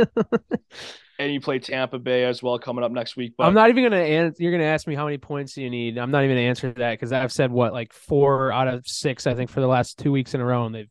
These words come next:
Speaker 1: gotten zero. So
Speaker 2: <laughs>
Speaker 1: let's start
Speaker 2: Yeah.
Speaker 1: with two on
Speaker 2: Yeah.
Speaker 1: Tuesday.
Speaker 2: Let's start with, uh, game by game here. But, yeah, that'll do it for this episode. Thank you guys for tuning in, listening in. Uh,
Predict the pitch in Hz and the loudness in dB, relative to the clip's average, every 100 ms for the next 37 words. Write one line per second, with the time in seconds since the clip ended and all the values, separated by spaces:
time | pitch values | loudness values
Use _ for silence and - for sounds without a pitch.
0 | _ _ 120 117 113 120 117 101 90 95 | _ _ -8 -6 -6 -4 -2 -2 -4 -10
1 | - 110 104 113 - - - _ - - | -8 -4 -4 -6 -10 -8 -8 _ -20 0
2 | 165 180 294 214 208 190 - - _ - | 2 4 6 6 8 6 4 -4 _ -14
3 | - - 147 113 110 _ _ _ _ - | -8 -2 0 -2 -6 _ _ _ _ -2
4 | 131 135 117 113 - 92 107 139 - 156 | -2 0 -4 -4 -8 -12 -12 -14 -2 2
5 | 160 165 156 151 147 139 123 127 131 127 | 2 2 -2 -2 0 0 -4 -8 -6 -6
6 | 117 120 120 127 113 120 - 120 110 - | -4 -6 -8 -10 -12 -12 -6 -4 -4 -8
7 | _ _ _ - - - 131 120 123 147 | _ _ _ -20 -20 -6 -4 -2 0 2
8 | 165 151 151 151 147 139 143 139 - 139 | 2 0 -2 -2 -8 -4 -6 -6 -4 -2
9 | 139 135 _ _ _ _ _ _ - 135 | -2 -6 _ _ _ _ _ _ -12 -10
10 | 139 143 143 135 127 - 135 135 131 127 | -10 -4 -4 -4 -10 -14 -12 -10 -8 -8
11 | 127 127 127 123 120 _ _ _ _ _ | -10 -10 -8 -10 -12 _ _ _ _ _
12 | _ _ _ _ - 113 | _ _ _ _ -14 -12